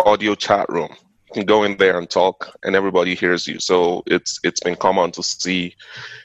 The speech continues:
people on Slack say, "Hey, I wanna talk about this topic or this problem I'm experiencing in my codes. Who is available?" And then you see, like, three people go in there and just talk, talk about it. So I think that's helped,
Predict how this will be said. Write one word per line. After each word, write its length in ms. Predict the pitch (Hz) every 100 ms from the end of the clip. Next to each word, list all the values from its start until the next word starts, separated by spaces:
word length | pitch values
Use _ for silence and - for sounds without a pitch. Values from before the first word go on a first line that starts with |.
| _ -
people 280 | 117 131 113
on 140 | 104
Slack 360 | - 113 107 -
say, 360 | - 101 104
"Hey, 300 | 107 113 101 95
I 60 |
wanna 180 | 98 101
talk 240 | - 95 95
about 280 | 87 80 85
this 560 | 107 - - - -
topic 560 | - - 82 90 101 -
or 80 | 87
this 680 | 95 92 - - - - - _ _
problem 480 | - 101 95 87 85
I'm 200 | 82 78 -
experiencing 880 | - - 104 101 90 85 85 82 78
in 100 | 85
my 420 | 82 80 78 - -
codes. 720 | 110 107 82 92 170 - - _ _ _ _ _ _
Who 100 | -
is 120 | 107 92
available?" 600 | 82 92 85 78 65 87
And 100 | 87
then 100 | 82
you 80 |
see, 100 | 76
like, 180 | 85 80
three 140 | - 90
people 240 | 90 90
go 160 | 82 85
in 160 | 82
there 220 | 80 80 78
and 80 |
just 260 | 78 80 -
talk, 420 | 82 80 - -
talk 240 | - 90 -
about 340 | - - 82
it. 160 | - -
So 100 | 92
I 60 |
think 200 | 95 110
that's 320 | 104 104 - -
helped, 600 | 90 90 113 - -